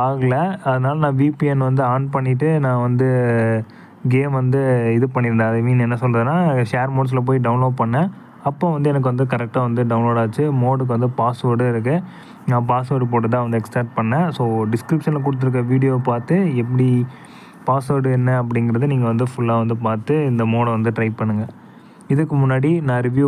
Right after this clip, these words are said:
பண்ண எமர்ஜென்சி ஹெச் கியூ புது game, அந்த video லிங்க்கும் கீழே இருக்கு. மறக்காம check பண்ணி பார்த்து எப்படி இருக்கிறதுங்கிறத comment செக்ஷன்ல comment பண்ணுங்க. So, thank you guys. நம்ம இதே மாதிரி அடுத்த ஒரு mode வீடியோல சந்திக்கலாம்.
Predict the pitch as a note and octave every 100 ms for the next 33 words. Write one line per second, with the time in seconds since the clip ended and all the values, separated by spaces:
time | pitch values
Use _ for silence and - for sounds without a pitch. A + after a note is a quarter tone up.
0 | B2+ A#2+ B2 C#3+ A#2 B2+ C3 C3+ B2+ B2
1 | A#2 - C3 C#3 C#3 B2+ C#3 C3+ B2+ B2
2 | B2+ A#2+ A#2+ A#2+ A#2+ A#2 A#2 A2+ A2+ A#2
3 | C3 C3 B2+ A#2+ C3+ A#2+ B2 A#2+ A2+ G#2+
4 | E3+ D3 B2 A#2 A#2+ A#2+ B2 - B2+ A#2+
5 | A2+ A2 C3 C3+ A2+ B2 A2+ A2+ A2 A2+
6 | A2 A#2 C#3 G#2+ A2 A2+ B2 B2 A#2 A2+
7 | B2+ A#2+ G#2+ G#2 A2+ A2 G#2+ G#2 G#2 -
8 | - - - - - - B2 A#2 A2+ C3+
9 | D#3+ D#3 D3+ D3+ - B2+ A#2 A2+ C3 C3
10 | B2 C3+ A2+ A#2+ C3 B2 B2 A#2+ A#2 A2+
11 | A#2 A2 A2 A2